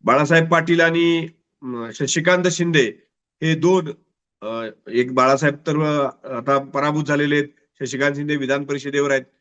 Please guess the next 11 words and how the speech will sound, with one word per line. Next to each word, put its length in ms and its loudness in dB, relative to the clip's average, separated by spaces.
हे 60 -4
दोन 260 0
स्ट्रॉंग 360 -4
लीडर 340 -2
वगळता 540 -4
सातारा 400 0
जिल्ह्यात, 540 -2
अ, 280 -2
शरद 260 -4
पवारांकडे 500 -2
दाखवण्यासारखा 840 -4